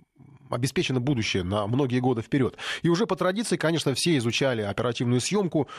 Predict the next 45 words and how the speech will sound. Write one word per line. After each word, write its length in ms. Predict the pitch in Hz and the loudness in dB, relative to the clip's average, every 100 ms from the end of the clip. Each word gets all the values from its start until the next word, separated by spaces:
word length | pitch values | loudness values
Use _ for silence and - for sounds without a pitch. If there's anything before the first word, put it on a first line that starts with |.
| - | -6
обысков, 500 | 170 156 143 - 123 | -2 -2 -2 -2 -2
и 40 | 120 | -2
роскошные 520 | 120 - 151 - 123 | -2 0 0 2 0
дома, 360 | 113 143 185 151 | 0 0 0 0
и 40 | |
бассейны, 640 | 120 123 - 190 151 123 | -2 -4 0 2 4 4
и 20 | |
мебель, 420 | 120 165 170 143 127 | 4 4 2 0 -2
и 80 | 117 | -2
оружие, 460 | 123 170 139 120 104 | 2 2 2 0 0
и 80 | |
золото, 420 | 107 127 165 123 117 | 0 0 0 0 0
и 100 | 120 | 2
деньги. 300 | 160 170 120 | 2 2 0
Но 80 | |
тут 220 | 127 151 135 | -2 -2 0
надо, 300 | 127 120 117 - - - | 0 0 -4 -12 -16 -6
наверное, 180 | 127 127 | -4 -2
все-таки 220 | 123 - | -4 -4
понимать, 320 | 139 135 160 | 0 2 0
что 120 | - | -2
для 140 | 117 113 | -2 -2
таких 300 | 120 - 127 | -2 -2 -2
людей 240 | 127 135 | 2 0
все, 240 | - - 127 | 0 -2 0
что 160 | - | 0
мы 180 | 120 127 | 2 2
увидели 380 | 120 160 143 113 | 2 0 0 0
на 80 | 110 | 0
этих 260 | 107 117 | -2 -4
пленках, 480 | - 147 165 143 107 | 0 2 2 -2 -2
это 180 | 120 113 | -2 -2
пустяк. 460 | 131 123 - 98 | -2 -2 -4 -4
Деньги 320 | 95 143 165 110 | -2 0 0 0
ничего 500 | 107 151 - 127 113 | 0 2 2 0 0
не 120 | 101 | -2
значат, 400 | 123 160 - - - - | -2 -2 -2 -6 -12 -6
их 140 | 135 147 | -2 2
даже 180 | 160 139 | 2 2
не 80 | |
считают. 320 | 147 - 190 120 | 0 2 0 0
Для 80 | |
них 160 | 143 123 | 0 0
главное 420 | 135 143 131 120 - - | 0 0 -2 -4 -8 -10
власть 440 | 110 120 160 175 | -4 0 2 0